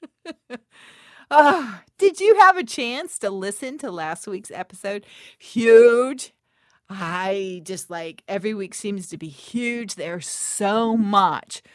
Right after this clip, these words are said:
for us to accomplish, so much for us to hear, so much for us to learn, so many ways for us to connect and bond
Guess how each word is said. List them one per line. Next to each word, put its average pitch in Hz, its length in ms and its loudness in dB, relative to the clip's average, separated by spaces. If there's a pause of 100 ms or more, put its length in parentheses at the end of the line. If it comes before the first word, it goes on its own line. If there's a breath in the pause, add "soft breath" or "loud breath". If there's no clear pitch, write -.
(300 soft breath)
for 190 180 -4
us 180 220 -6
to 175 120 -8
accomplish, 208 680 -8
so 202 180 -10
much 185 240 -12
for 175 160 -12
us 170 140 -12
to - 100 -20
hear, 220 340 -8
so 226 200 -8
much 190 240 -8
for 165 240 -8
us 165 100 -10
to - 120 -14
learn, 226 500 -2
so 247 400 4
many 233 200 -4
ways 214 360 -4
for 185 120 -10
us 170 180 -12
to - 60 -20
connect 185 540 -10
and 175 260 -8
bond 190 460 0